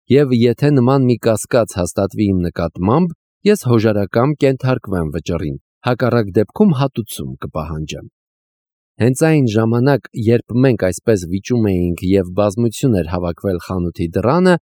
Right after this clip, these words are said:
այդտեղով անցնելիս է լինում Սըր Տ Բ-ն,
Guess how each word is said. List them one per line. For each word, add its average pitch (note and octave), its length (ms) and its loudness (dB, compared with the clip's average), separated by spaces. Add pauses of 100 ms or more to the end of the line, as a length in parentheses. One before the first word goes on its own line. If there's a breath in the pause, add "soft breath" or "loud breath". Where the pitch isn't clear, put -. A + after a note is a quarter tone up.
(240)
այդտեղով F3 480 2
անցնելիս C#3 540 2
է B2 100 4
լինում A#2 480 2
Սըր C3+ 320 2 (160)
Տ B2 240 0
Բ-ն, G#2 340 2